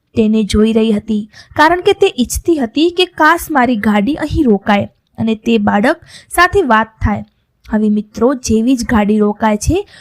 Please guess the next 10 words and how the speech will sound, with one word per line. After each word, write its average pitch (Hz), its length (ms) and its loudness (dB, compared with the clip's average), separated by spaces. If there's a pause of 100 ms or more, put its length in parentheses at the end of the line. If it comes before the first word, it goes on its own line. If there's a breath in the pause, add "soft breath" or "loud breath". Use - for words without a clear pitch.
(140 soft breath)
તો 392 100 4
રાજુ 285 340 2
દેખાતો 220 580 0
નથી. 208 440 -4 (240)
તો 226 120 0
જે 233 180 -4
બે 202 320 0
ચાર 233 240 -2
બાળકો 214 460 0
હતા, 330 360 0